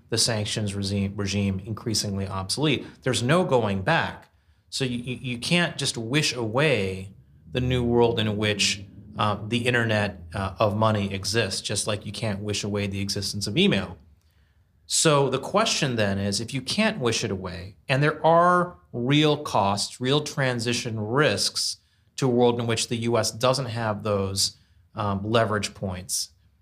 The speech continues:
in, in the global world order, then what is the way that, say, ten, twenty, thirty years from now, America can be as strong as possible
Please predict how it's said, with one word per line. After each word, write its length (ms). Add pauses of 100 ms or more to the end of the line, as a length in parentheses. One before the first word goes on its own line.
(180)
in, 360
in 140
the 60
global 360
world 220
order, 360 (760)
then 260
what 520
is 200
the 120
way 680 (120)
that, 320
say, 260
ten, 300
twenty, 260
thirty 300
years 240
from 100
now, 240
America 480
can 200
be 180
as 100
strong 460
as 120
possible 720